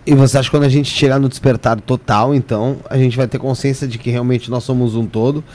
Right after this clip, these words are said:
e que vai, todos nós, igual, igual o Gustavo até mencionou aqui, é, que, que nós somos a gota, que o Wagner fala isso,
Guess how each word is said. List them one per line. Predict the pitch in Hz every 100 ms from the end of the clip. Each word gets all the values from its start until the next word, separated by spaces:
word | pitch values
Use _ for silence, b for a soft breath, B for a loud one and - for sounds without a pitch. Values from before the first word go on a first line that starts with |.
| B B -
e | 127
que | 120 - 135
vai, | 123 113
todos | 90 131 143 113
nós, | 139 131 -
igual, | 127 120 131
igual | 131 147
o | 151 135
Gustavo | 127 123 - 117 113
até | 120
mencionou | 120 - 113
aqui, | 110 - 135 B B B -
é, | 113 123 120 117 113 107
que, | 123 123 110
que | 123
nós | 123
somos | 127 131 113
a | 123
gota, | 110 123 139 - 127
que | 120
o |
Wagner | 113 117 117
fala | - 117 107
isso, | -